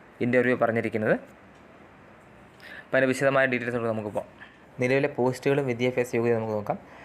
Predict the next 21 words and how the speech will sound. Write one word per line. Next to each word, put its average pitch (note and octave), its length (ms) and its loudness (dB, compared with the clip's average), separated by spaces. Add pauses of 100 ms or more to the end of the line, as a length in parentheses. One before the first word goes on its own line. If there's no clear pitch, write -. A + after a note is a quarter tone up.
(480)
ഹെൽപ്പർ B2+ 420 0 (240)
അല്ലെങ്കിൽ A#2+ 280 -4 (100)
പേക്കർ, A#2 360 2 (880)
ടൈലർ, C3 360 2 (480)
ജീൻസ്, B2+ 340 0
അതുപോലെ B2 180 4
തന്നെ B2+ 160 -2 (200)
ലേഡീസിൻ്റെ A#2+ 440 2
ഐറ്റം, - 180 -8 (440)
അത് B2 100 2 (120)
ബുച്ചർ, B2+ 360 0 (500)
ഫിഷ് - 280 -6 (180)
മോംഗർ, B2 320 0 (840)
ബ്ലാഷ് A#2+ 400 2
ഇൻ C3+ 100 -4 (100)
ചാർജ് G#2 340 -4 (480)
അല്ലെങ്കിൽ B2 320 -2
മേക്കപ്പ് A#2+ 380 -2
ആർട്ടിസ്റ്റ്, - 360 -8 (800)
കമ്മീസ് C3+ 360 0
അല്ലെങ്കിൽ B2 360 -4